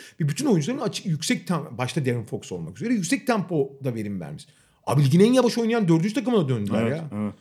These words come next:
Speaker 1: Abi şimdi Luke Walton abi yavaş oynayın falan demiyordur diye tahmin ediyorum.
Speaker 2: Lakers'ı
Speaker 1: Diyorsa
Speaker 2: bile yüksek tempoda oynatma-, yani LeBron'u bir takımı yüksek tempoda
Speaker 1: Aynen.
Speaker 2: oynattı geçen sezon.
Speaker 1: Kaldı ki abi Luke Walton yavaş oynayın dese bile bu kadar yavaşlamaz abi bir takım.
Speaker 2: Hı hı.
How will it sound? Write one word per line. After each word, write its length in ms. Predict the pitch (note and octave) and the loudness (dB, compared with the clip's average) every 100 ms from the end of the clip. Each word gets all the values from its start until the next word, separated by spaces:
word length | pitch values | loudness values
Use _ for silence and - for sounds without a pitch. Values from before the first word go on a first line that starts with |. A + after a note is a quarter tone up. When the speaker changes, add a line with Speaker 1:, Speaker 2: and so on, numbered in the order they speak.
| - - | -20 -8
Speaker 1:
Abi 140 | B2+ C3+ | -4 0
şimdi 340 | D#3+ F#3 E3+ - - _ - | 2 2 0 -8 -20 _ 0
Luke 240 | C3 D3 | 4 6
Walton 380 | D#3 G#3+ G#3 A3 | 8 6 6 0
abi 240 | C3+ D#3 E3+ | 2 4 6
yavaş 280 | E3 E3+ G3 | 6 4 2
oynayın 300 | F3 F#3 D#3+ | 2 2 2
falan 360 | F3 F#3 F#3 D#3+ A2 G#2 C#3+ | 2 0 -4 -8 -10 -12 0
demiyordur 560 | B2+ F#3+ G#3+ C#3 A2 | 6 6 6 2 0
diye 120 | G#2+ A2 | -4 -4
tahmin 220 | A2 G#3 | -4 -4
ediyorum. 260 | G#3 G#2+ | -6 4
Speaker 2:
Lakers'ı 220 | A#2 D#3+ G#3 | 8 10 8
Speaker 1:
Diyorsa 260 | G#3+ C#3+ | 6 4
Speaker 2:
bile 120 | C3+ | 4
yüksek 380 | A#2 G#2+ B2 A2 | 4 4 0 2
tempoda 340 | G#2+ G2+ G#2 G#2 | 0 0 2 2
oynatma-, 380 | G2 G2 F#2 F2 | 2 0 -4 -2
yani 220 | G2 F#2 | 0 4
LeBron'u 420 | G2+ A2 C3 E3 | 4 6 4 4
bir 120 | D#3+ | 0
takımı 320 | - B2+ B2 A#2 | 2 2 4 2
yüksek 340 | A2 B2 - | 2 -2 2
tempoda 200 | A2 D#3 | 2 4
Speaker 1:
Aynen. 120 | G#2 | 2
Speaker 2:
oynattı 340 | G2 F#2 F#2 F#2+ | 2 0 -4 -4
geçen 300 | F#2 - F2 | -4 -2 -2
sezon. 180 | - | 0
Speaker 1:
Kaldı 380 | D3+ G#3+ G3 E4 | 4 4 6 4
ki 220 | D#4+ C#4+ | 6 2
abi 380 | C3+ G2+ G#2 G3 - _ - B2+ - - G3+ G#3 - - | 2 -2 -6 -8 -10 _ -6 -6 -6 -12 -4 -4 -6 -2
Luke 300 | C3+ E3 - | 4 4 4
Walton 520 | - D4 - A3 D3 - F#3+ - | 4 4 4 2 2 -2 -8 -4
yavaş 360 | D3+ D3 D4+ B3+ | 4 6 6 6
oynayın 340 | G#3+ G#3+ G#3 | 2 4 4
dese 200 | F#3+ D4+ | 4 4
bile 220 | B3 C3 | 4 4
bu 120 | - - | 0 2
kadar 260 | D#4+ B3 | 2 4
yavaşlamaz 560 | G3+ F#3 E3+ F#3+ B3+ D#3+ | 4 4 2 2 2 4
abi 220 | G#3 F#3 | 2 0
bir 60 | A#2+ | -4
takım. 240 | A2 - | -6 -6
Speaker 2:
Hı 60 | |
hı. 140 | F#2 | -2